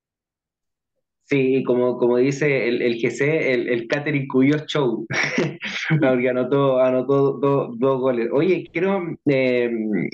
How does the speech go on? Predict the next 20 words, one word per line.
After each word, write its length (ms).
se 140
me 140
había 160
olvidado, 440
pero 220
mandarle 300
un 60
saludo 340
y 60
agradecer 500
también 260
a 60
la 100
gente 300
que, 340
que, 160
que 100
transmite 300
lo-, 220
lo-, 180